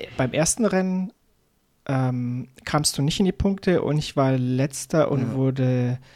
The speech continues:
Speaker 1: äh, Sechster noch, aber du hattest das Problem mit dem
Speaker 2: Ah.
Speaker 1: Bug der Traction Control. Und beim
Speaker 2: Ja,
Speaker 1: zweiten
Speaker 2: genau.
Speaker 1: Rennen, ähm,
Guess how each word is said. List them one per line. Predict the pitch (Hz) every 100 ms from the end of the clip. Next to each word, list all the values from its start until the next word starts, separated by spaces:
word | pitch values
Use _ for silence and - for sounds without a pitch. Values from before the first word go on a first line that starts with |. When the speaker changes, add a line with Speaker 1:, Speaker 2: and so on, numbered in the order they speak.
| - _ _ _ _
Speaker 1:
äh, | - 123 117
Sechster | 120 147 - - 214
noch, | 208 -
aber | 147 151
du | 151
hattest | 156 -
das | 147
Problem | - 143 143 143 143
mit | 139 -
dem | 135 131
Speaker 2:
Ah. | 123 110 104
Speaker 1:
Bug | 131 131 -
der | 143 131 -
Traction | - 135 - 139
Control. | - 117 - 92 98 - - - - - -
Und | 127
beim | 123
Speaker 2:
Ja, |
Speaker 1:
zweiten | 120 143 156 208
Speaker 2:
genau. | 156
Speaker 1:
Rennen, | 135 147 170 202 - - - _ _ _ _ _ -
ähm, | 127 127 127 127 127 131